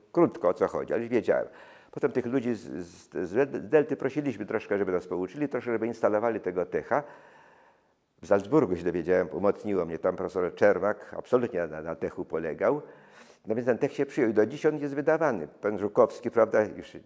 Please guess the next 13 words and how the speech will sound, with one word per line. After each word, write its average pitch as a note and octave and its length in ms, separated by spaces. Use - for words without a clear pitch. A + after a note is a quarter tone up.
weteran, G2 580
ale F2 180
wciąż G#2+ 320
krzepki, - 420
prawda, G#2 320
i F#2 80
dzielny F#2+ 460
Techa, A2 320
który - 400
się F2+ 160
tego F#2+ 260
nauczył, A2 420
ale B2 160